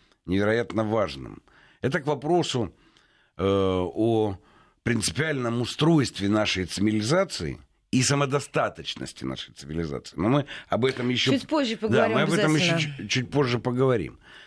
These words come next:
Speaker 1: Вот. Я убежден, что вообще эта статья президента, конечно, э, вызовет реакцию. Но она и должна была вызвать реакцию. Она для этого и писалась.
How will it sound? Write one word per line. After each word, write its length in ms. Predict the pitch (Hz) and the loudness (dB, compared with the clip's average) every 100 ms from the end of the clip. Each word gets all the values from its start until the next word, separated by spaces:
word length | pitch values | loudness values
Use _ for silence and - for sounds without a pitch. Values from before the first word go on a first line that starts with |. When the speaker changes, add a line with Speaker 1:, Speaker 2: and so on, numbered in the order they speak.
| - _ | -20 _
Speaker 1:
Вот. 180 | 90 90 | 0 2
Я 180 | 165 220 | 2 2
убежден, 600 | 185 202 185 208 233 165 | 2 0 0 2 2 2
что 180 | - 113 | 2 2
вообще 320 | 113 - 170 | 2 2 2
эта 140 | 143 | 0
статья 360 | 127 - 135 147 | -4 -4 0 0
президента, 500 | 120 123 147 165 120 | 0 0 2 0 0
конечно, 640 | 98 113 127 107 110 92 - _ _ _ _ | 0 0 0 0 0 -2 -6 _ _ _ _
э, 340 | 73 87 85 85 | -2 0 2 2
вызовет 680 | 95 127 101 95 80 - - _ _ _ _ _ _ _ _ - | 2 2 2 0 -2 -6 -16 _ _ _ _ _ _ _ _ -2
реакцию. 600 | 98 123 - - - - _ _ _ | 2 2 -2 -10 -20 -20 _ _ _
Но 160 | 143 | 2
она 160 | 214 214 | 4 4
и 60 | 165 | 2
должна 360 | 180 165 196 | 0 0 -2
была 240 | 135 85 78 | 0 0 -2
вызвать 400 | 73 64 60 69 | -4 -6 -12 -8
реакцию. 420 | 67 - - - _ _ _ _ _ | -8 -8 -18 -20 _ _ _ _ _
Она 200 | 104 117 | 0 0
для 180 | 117 135 | 2 0
этого 240 | 135 123 | 0 -2
и 60 | 120 | -2
писалась. 640 | 120 - 139 78 - | -2 0 0 0 -6